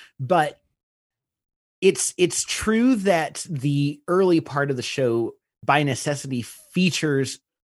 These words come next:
largely nothing but Mark and Andrew, because the show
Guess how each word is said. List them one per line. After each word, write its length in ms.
largely 1040
nothing 380
but 120
Mark 200
and 80
Andrew, 480
because 400
the 100
show 640